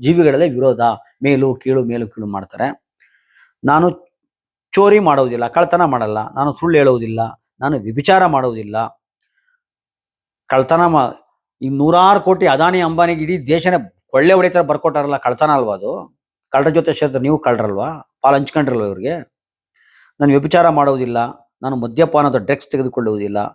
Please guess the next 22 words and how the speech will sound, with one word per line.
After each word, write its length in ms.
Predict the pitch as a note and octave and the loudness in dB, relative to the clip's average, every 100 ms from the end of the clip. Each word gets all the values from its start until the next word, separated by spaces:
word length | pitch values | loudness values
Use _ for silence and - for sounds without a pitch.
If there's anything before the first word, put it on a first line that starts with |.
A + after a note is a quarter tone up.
| _ _ _ | _ _ _
ಪ್ರತಿದಿನವೂ 600 | B2 C3+ E3+ C#3+ B2+ A2 | -4 0 2 2 2 0
ದಯೆ 240 | A2+ C#3 D3+ | 2 4 4
ಮತ್ತು 340 | A#2+ - A2+ | 0 -6 -10
ಪ್ರೀತಿಯೊಂದಿಗೆ 600 | - C#3+ B2+ A#2 A2 A2 | -6 -6 -4 -6 -6 -8
ಜೀವನ 340 | G2+ C3 A2+ | -6 -6 -6
ನಡೆಸಲು 400 | G#2+ G2+ G2+ G#2+ | -8 -10 -6 -6
ಪ್ರಯತ್ನಿಸುತ್ತೇನೆ." 920 | - G#2+ G#2 G2+ G2 F#2+ G2 A2 G#2 - _ - _ | -4 -4 -6 -12 -16 -14 -8 -6 -8 -10 _ -20 _
ಯಾರು 220 | A#2+ C#3+ D#3 | 2 4 4
ಸಮಾನತೆನ 500 | C#3 D3+ E3 D#3 D3 | 2 2 2 0 -2
ವಿರೋಧ 280 | C3 C3+ | 0 0
ಮಾಡ್ತಾರೋ, 580 | B2 A#2 G#2+ A#2 C#3 - _ _ - | 0 -4 -6 -4 -4 -4 _ _ -2
ಆ 100 | A#2+ | 0
ಮೇಲು 360 | A#2+ C#3 D#3 C#3+ | 2 4 4 2
ಕೀಳು, 360 | - C3+ B2+ | 0 0 0
ಶ್ರೇಷ್ಠ 420 | A#2+ C#3+ E3+ - F#3+ | -2 0 0 2 -2
ಕನಿಷ್ಠ 380 | F3+ F3+ - | 0 0 0
ಅನ್ನೋದೇ 180 | F3+ A3 | 0 0
ಸಮಾನತೆ. 600 | D#3+ D3 A#2+ G2+ - - _ _ _ _ E3 | 0 -2 -2 -10 -18 -20 _ _ _ _ 2
ಇವರು 260 | F#3+ G3 F3 C#3+ B2 A2+ G#2+ _ _ _ _ _ - | 4 6 6 4 2 -2 -8 _ _ _ _ _ -6
ಸಮಾನತೆ 400 | D3 D#3+ E3+ D3 | -2 0 0 2
ಇರಲ್ಲ, 200 | B2+ A#2+ | 0 0
ವಿರೋಧಿಗಳವರೆಲ್ಲ. 760 | A#2 D#3 E3 B2+ A2+ F#2+ F2+ | 0 2 2 2 -2 -6 -10